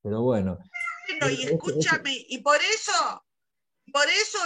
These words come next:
Speaker 2: él dice "yo, Virgilio y Dante", ellos no llegan a verla,
Speaker 1: No,
Speaker 2: no llegan
Speaker 1: claro,
Speaker 2: al
Speaker 1: bueno.
Speaker 2: cielo, se
Speaker 1: No,
Speaker 2: quedan en el
Speaker 1: no.
Speaker 2: infierno de este lado.
Speaker 1: Se quedan en las puertas del cielo, ¿viste? Ya está, o sea,
Speaker 2: Claro.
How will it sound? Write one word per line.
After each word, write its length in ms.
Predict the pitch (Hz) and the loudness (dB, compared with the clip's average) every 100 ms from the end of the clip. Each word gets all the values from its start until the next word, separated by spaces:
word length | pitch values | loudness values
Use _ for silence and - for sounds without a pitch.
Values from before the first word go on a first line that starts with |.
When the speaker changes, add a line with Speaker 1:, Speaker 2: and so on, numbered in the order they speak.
| 294 | -2
Speaker 2:
él 120 | 269 | -4
dice 360 | 294 - 269 | -6 -4 -4
"yo, 280 | 247 277 285 | -4 0 0
Virgilio 680 | 277 254 240 285 294 269 233 | 0 -4 -6 -6 -4 0 0
y 80 | 233 | 2
Dante", 520 | 302 - 240 202 214 | 2 2 0 -4 -4
ellos 300 | 302 339 269 | 0 0 0
no 140 | 247 226 | 0 -2
llegan 480 | - 339 339 233 | -2 0 4 4
a 120 | 202 208 | 2 0
verla, 520 | 220 226 214 208 196 196 190 131 | 2 2 0 -2 -2 0 0 2
Speaker 1:
No, 260 | 165 165 | 2 4
Speaker 2:
no 80 | 113 | 2
llegan 340 | - 147 - | 2 4 6
Speaker 1:
claro, 140 | - - | 6 2
Speaker 2:
al 40 | 123 | 0
Speaker 1:
bueno. 120 | - | -2
Speaker 2:
cielo, 560 | - 659 247 185 156 - - | 0 0 -2 -4 -6 -8 -6
se 140 | 226 | -4
Speaker 1:
No, 60 | 143 | 2
Speaker 2:
quedan 320 | 170 175 175 | 4 6 6
en 140 | - 151 | 2 0
el 100 | 123 | -2
Speaker 1:
no. 60 | |
Speaker 2:
infierno 580 | - 208 285 302 302 311 | -8 -8 0 0 0 -2
de 120 | 240 233 | 0 -2
este 240 | 240 226 | -2 2
lado. 600 | 254 285 226 185 156 - _ _ 127 | 6 6 6 0 -6 -10 _ _ -4
Speaker 1:
Se 60 | 117 | 0
quedan 260 | 151 165 | 4 6
en 100 | 160 | 4
las 160 | 131 107 | 2 0
puertas 460 | 139 139 143 151 135 | 2 2 2 0 -2
del 180 | 117 | -4
cielo, 600 | 98 123 113 101 87 90 | -6 -6 -4 -4 -6 -8
¿viste? 260 | 92 - 104 | -8 -8 -8
Ya 100 | 110 | -8
está, 460 | 107 127 113 90 - | -6 -4 -4 -4 -8
o 80 | 107 | -14
sea, 220 | - 92 | -10 -6
Speaker 2:
Claro. 520 | 87 240 240 214 165 | 0 2 2 0 -8